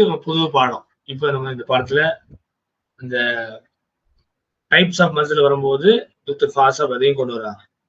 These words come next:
It is a word which has the same meaning as the masdar,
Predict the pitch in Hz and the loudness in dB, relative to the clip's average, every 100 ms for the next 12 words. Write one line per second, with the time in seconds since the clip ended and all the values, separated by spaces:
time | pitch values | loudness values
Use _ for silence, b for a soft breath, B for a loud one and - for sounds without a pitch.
0 | _ _ _ _ _ - 220 190 170 170 | _ _ _ _ _ 2 4 4 6 6
1 | 208 175 160 156 151 - 165 202 208 190 | 6 4 0 0 0 0 2 4 4 4
2 | 190 180 156 165 143 127 107 | 4 4 2 0 -2 -4 -8